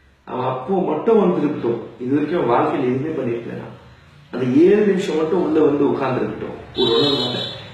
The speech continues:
"நான் ஏதோ ஒரு விஷயத்துக்காக போராட போறேன்னு" உட்கார்ந்துருக்கட்டும். அவனை புடிச்சு இப்படி லட்டியால் அடிக்கிறது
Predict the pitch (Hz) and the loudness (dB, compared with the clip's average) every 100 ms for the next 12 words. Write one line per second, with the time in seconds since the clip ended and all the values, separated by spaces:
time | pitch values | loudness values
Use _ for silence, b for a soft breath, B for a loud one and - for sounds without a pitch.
0 | - 120 117 107 117 160 190 151 123 - | -12 -8 -8 -6 0 4 6 4 0 -4
1 | 131 131 127 123 - - - - 156 - | -6 -4 -4 -4 -6 -8 -8 -8 -8 -8
2 | - - - - 117 107 - - - - | -6 -8 -8 -8 -6 -4 -6 -10 -14 -16
3 | - - - - - - - - - - | -20 -20 -20 -20 -20 -20 -20 -20 -20 -16
4 | 113 120 117 117 - 120 - - 175 - | -10 -6 -6 -8 -8 -8 -8 -6 -4 -4
5 | 104 95 95 - 170 143 107 - - - | -4 -2 -4 -2 -2 0 0 0 0 -2
6 | - - | -2 -6